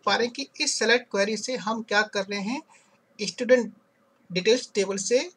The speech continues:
सारी information को fetch कर रहे हैं। तो ये क्या करेगा, आपका एक result set लेकर आएगा और वो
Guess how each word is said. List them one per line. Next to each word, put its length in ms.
सारी 460
information 480
को 160
fetch 260
कर 140
रहे 160
हैं। 100
तो 60
ये 160
क्या 200
करेगा, 320
आपका 600
एक 240
result 320
set 240
लेकर 300
आएगा 280
और 280
वो 360